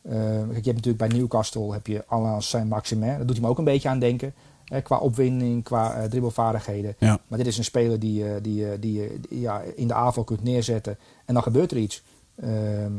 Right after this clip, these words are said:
Speaker 1: en hij kan het kennelijk ook op het hoogste niveau. Eh, en ik geloof dat Tottenham nog een, een doorverkooppercentage van vijftig procent heeft, eh,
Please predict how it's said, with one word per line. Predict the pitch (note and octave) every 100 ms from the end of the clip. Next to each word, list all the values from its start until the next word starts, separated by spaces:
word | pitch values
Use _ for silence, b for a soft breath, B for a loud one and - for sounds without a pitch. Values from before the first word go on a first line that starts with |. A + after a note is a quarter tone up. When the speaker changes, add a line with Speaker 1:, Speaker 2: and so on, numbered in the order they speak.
| A2 -
Speaker 1:
en | A#2 A2
hij | A#2+
kan | A#2+ A#2+
het | G#2
kennelijk | A#2+ A2 C#3
ook |
op | A#2+
het | A2
hoogste | A2 G#2
niveau. | G#2 A#2+ C#3 G#2 B B B _
Eh, | - A2+ A2
en | A#2
ik | A2+ A#2 - -
geloof | B2+ D3+
dat | C#3 A#2
Tottenham | C3+ C3+ A#2+
nog | A#2+
een, | - A2+
een | A2+ A2
doorverkooppercentage | A2+ C3 A#2+ A#2+ A2+ A#2+ A#2 A#2 A#2 G2+
van | G#2
vijftig | A#2+ A#2
procent | - A2+ C3+ B2+ - - _ _ _ _
heeft, | A2+ A2+ - - - b b b b -
eh, | A2 G#2+